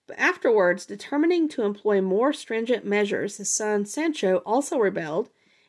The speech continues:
and in twelve eighty-two deprived him of his throne. He now sought the help of the Moors,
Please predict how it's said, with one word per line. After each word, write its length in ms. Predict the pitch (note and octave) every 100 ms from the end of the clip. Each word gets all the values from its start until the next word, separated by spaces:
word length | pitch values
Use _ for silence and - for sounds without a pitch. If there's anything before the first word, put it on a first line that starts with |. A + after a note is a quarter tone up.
| -
and 100 | G#3
in 80 |
twelve 340 | G#3 - C4 D#4+
eighty-two 440 | D#4 D4 - A3
deprived 640 | G3 G3 - G#3+ A#3+ C#4 -
him 240 | A#3 A3
of 180 | G3+ G3+
his 200 | G3 -
throne. 560 | - C4 A#3+ - - - _ _ _ _ _
He 140 | -
now 160 | A#3+ A3+
sought 300 | - A#3+ A3+
the 60 |
help 260 | G#3 A#3+ C4
of 100 | D#4
the 140 | E4
Moors, 520 | B3 F3+ D3+ F3+ A#3+